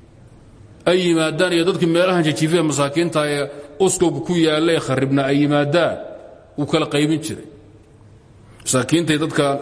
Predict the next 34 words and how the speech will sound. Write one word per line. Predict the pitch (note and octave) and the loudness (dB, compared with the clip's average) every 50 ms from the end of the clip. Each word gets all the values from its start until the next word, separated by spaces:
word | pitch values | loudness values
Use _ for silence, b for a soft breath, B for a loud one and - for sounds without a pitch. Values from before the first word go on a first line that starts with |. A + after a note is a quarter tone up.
| B B B B B - | B B B B B -2
aan | B2+ C3 C#3 | 0 2 2
nadiifadda | C#3 D3+ D#3 C#3+ C3 E3+ D#3+ E3 | 2 2 0 0 -2 0 0 0
ba-, | D#3 D3 D3 C3 | 0 -2 -2 0
nadaafadda | C#3 C#3 C#3 D3 E3 D#3 | 0 0 0 0 -2 -2
badnayn | D3+ D3+ D3 D3+ C#3 C#3 | -2 0 0 2 2 2
meel | C#3+ D#3 D#3+ | 2 2 2
gooni | C#3+ D3 D3 C#3+ | 2 2 2 0
u | C3+ | 0
fadhiisin | A#2+ C3+ C3+ A#2+ G#2+ A#2 A2 | -2 -2 -4 -4 -4 -6 -6
jiray. | - - - - - | -8 -10 -12 -14 -12
Wuxuu | F#2+ G#2 B2+ E3 | -8 -6 -4 -2
dhihi | F3 D#3+ | 0 0
jiray, | D#3 D#3+ | 0 0
"Halkan | D#3+ D#3 D3 C3+ | 0 0 -2 -2
fadhiista, | - B2+ B2+ C3+ D3+ D3 C3+ - - A#2+ - - B B B B B B B | 0 -2 0 0 0 0 0 -2 -2 -4 -4 -6 B B B B B B B
kuwaas | - - F#3+ F3+ E3+ D#3+ D3+ - D3 | 0 2 2 4 2 0 0 -2 -2
raashinkan | C#3 C#3+ C3+ - - F3 F3+ - E3 D#3 C#3 B2 | -2 -2 -2 -2 0 0 0 2 0 0 0 -2
siiyo, | - - A#2 A2+ A#2+ | -2 -4 -4 -2 -2
un | C3 | 0
baan | C3+ C#3 C#3 | 0 0 0
idiin | C3 C3+ D#3+ D#3 - | 0 0 0 0 0
keeniyay." | A2 B2 A#2+ A2+ F2+ D#2 - - - - - - - - - - - - - - - - - - - - - - - - - - - - - - - - - - - - - - - - - - - | 0 -2 -2 -2 -4 -8 -12 -16 -20 -20 -20 -20 -20 -20 -20 -20 -20 -20 -20 -20 -20 -20 -20 -20 -20 -20 -20 -20 -20 -20 -20 -20 -20 -20 -20 -20 -20 -20 -20 -20 -20 -20 -20 -20 -20 -20 -20 -4 0
Kuwa | - D#3+ E3+ E3+ | 2 4 4 4
weyne | F3 F3+ E3+ E3 | 4 4 2 2
boqorrada | D#3 D3+ D3+ C#3 D#3 D3+ F3 F#3+ E3+ D3+ B2+ | 2 0 0 2 2 2 2 2 2 2 2
ah, | B2 | 2
raashinkan | B2+ C#3 C3+ C3 - G3 F#3+ - D#3+ E3 F3+ | 2 0 0 0 0 0 2 2 0 0 0
u | F3+ | 0
geeyo, | D3+ E3 D#3+ D#3 C#3+ | 2 2 2 2 2
qudhigiisoo | - - - - - - F#3 E3+ F3 D#3 - F3+ | 0 0 -2 -2 0 -2 0 0 0 0 0 0
kale | D3 E3+ E3 D#3+ | 0 0 0 0
aan | D3+ | -2
idiin | D3 D3 F#3+ G#3 E3+ | -4 -4 -4 -4 -2
keenaye, | - F3+ F#3+ F#3 E3+ C#3 A2+ F#2 | 0 0 0 0 -2 -4 -4 -6